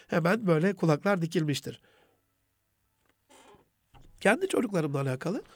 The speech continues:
hani küçük yaşlarına itibaren büyük paralarla, hani kendi kazancıma göre büyük paralarla, e, onlara teslim edebildim. Dostlarım, şu anda kırk sekiz yaşındayım.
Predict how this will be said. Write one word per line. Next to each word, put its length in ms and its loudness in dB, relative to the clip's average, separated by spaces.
hani 200 -2
küçük 280 -2
yaşlarına 360 -2
itibaren 560 -2
büyük 220 4
paralarla, 540 0
hani 200 -2
kendi 500 2
kazancıma 680 2
göre 280 -2
büyük 200 -2
paralarla, 520 -4
e, 320 2
onlara 360 0
teslim 360 -2
edebildim. 500 -2
Dostlarım, 380 2
şu 180 0
anda 300 0
kırk 180 -2
sekiz 300 -2
yaşındayım. 540 -2